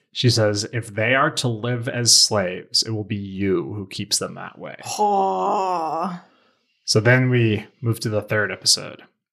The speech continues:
Speaker 2: The third episode, Escape from Kadavo, opens with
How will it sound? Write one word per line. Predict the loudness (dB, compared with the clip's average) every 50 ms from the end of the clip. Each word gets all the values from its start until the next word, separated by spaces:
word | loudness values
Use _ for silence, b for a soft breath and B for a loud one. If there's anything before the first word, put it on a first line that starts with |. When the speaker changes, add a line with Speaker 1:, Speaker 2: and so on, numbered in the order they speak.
| _
Speaker 2:
The | -2 -2
third | 0 2 4 4 4
episode, | 4 4 2 2 0 2 4 4 4 2 2
Escape | 0 0 0 0 0 0 0 0 0 -2 -2 -2
from | 0 0 0 0 0
Kadavo, | -2 -4 -4 -2 0 0 2 0 0 -2 -6 -6 -6 -6 -6 -8 -10 -12 _ 2
opens | 4 4 4 4 2 -2 -4 -4 -6 -8 -6 -4 -4 -2 -2
with | -2 -4 -4